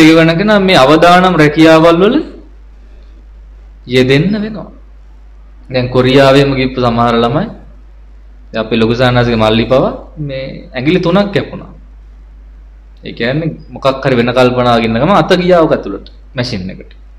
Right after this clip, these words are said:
තප්පරයක්. ඉතින් ඇඟිලි තුනක්ම කපලා ගියා. අත් කැපෙන අය ඉන්න. සමහර අය ඉන්න මුළු ඇඟම මැෂින් එකට යනවා.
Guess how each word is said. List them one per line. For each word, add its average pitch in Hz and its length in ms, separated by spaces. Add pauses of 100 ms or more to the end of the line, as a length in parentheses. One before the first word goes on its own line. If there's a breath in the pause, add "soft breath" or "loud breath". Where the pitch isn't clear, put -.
(240)
තප්පරයක්. 87 580 (120)
ඉතින් 175 240
ඇඟිලි 123 240
තුනක්ම 135 260 (1000)
කපලා 180 360
ගියා. - 300 (800)
අත් 127 260
කැපෙන 180 300
අය 110 120
ඉන්න. 104 100
සමහර 143 360
අය 190 80
ඉන්න 208 120
මුළු 190 200
ඇඟම 190 280
මැෂින් 190 320
එකට 156 140
යනවා. 95 240